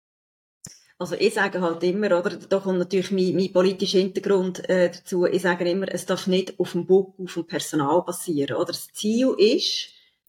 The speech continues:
und das ist, äh, so ein bisschen aus dem Lean-Management-Hintergrund, das Ziel ist, Prozesse zu optimieren, so dass die Tätigkeiten, die eigentlich niemandem etwas bringen, also weisst, Sachen, Fehler korrigieren, irgendetwas suchen, irgendwie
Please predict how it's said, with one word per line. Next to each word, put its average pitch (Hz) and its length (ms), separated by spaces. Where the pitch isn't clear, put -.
und 185 180
das 202 140
ist, 214 240
äh, 180 160
so 180 160
ein - 80
bisschen 185 220
aus 180 140
dem 180 180
Lean-Management-Hintergrund, 233 1300
das - 100
Ziel 240 280
ist, - 420
Prozesse 196 640
zu - 160
optimieren, 202 640
so 208 280
dass - 380
die 202 180
Tätigkeiten, 190 720
die 117 60
eigentlich 196 240
niemandem 214 360
etwas 190 260
bringen, 185 420
also 139 180
weisst, 190 320
Sachen, 196 460
Fehler 190 380
korrigieren, 185 840
irgendetwas 185 600
suchen, 202 480
irgendwie 185 560